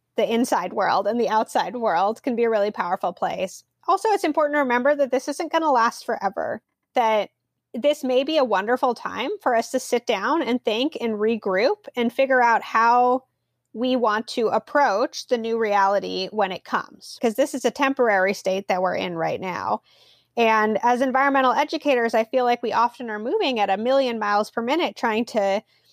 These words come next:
make sure that we do as many programs as possible, and we get the funding, and we get, pe-, you know, getting people outside, et cetera, et cetera. But, like,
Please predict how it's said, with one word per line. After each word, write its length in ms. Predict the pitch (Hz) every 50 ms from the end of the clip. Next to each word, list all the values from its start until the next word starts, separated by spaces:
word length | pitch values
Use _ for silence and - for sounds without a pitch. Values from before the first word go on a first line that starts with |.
| _ _ _ _ -
make 220 | 240 247 233 233
sure 380 | - - 285 247 233 226 233 240
that 260 | 214 220 190 180 165
we 120 | 202 202
do 120 | 202 220 190
as 140 | 190 190 214
many 180 | 190 185 202
programs 420 | - - 370 415 370 311 302 311 302
as 100 | 294 -
possible, 460 | - 285 277 294 - 294 262 269 262
and 80 | 254
we 80 | 240 208
get 180 | 175 175 175 -
the 80 | 196
funding, 600 | - - 339 381 349 302 285 269 254 254 254 247 240
and 100 | 214 196
we 100 | 190 185
get, 180 | 190 175 180 -
pe-, 60 | 185
you 160 | 175 214 196
know, 220 | 165 - - - - _ _ _ _ _ _ _ _ -
getting 220 | 196 165 175 190
people 180 | - 196 202 190
outside, 320 | 214 226 - 339 320 277
et 80 | 269 -
cetera, 220 | 277 254 - 254
et 100 | 233 -
cetera. 340 | 277 269 - - 240 220 202
But, 180 | 202 226 -
like, 280 | - 311 - - -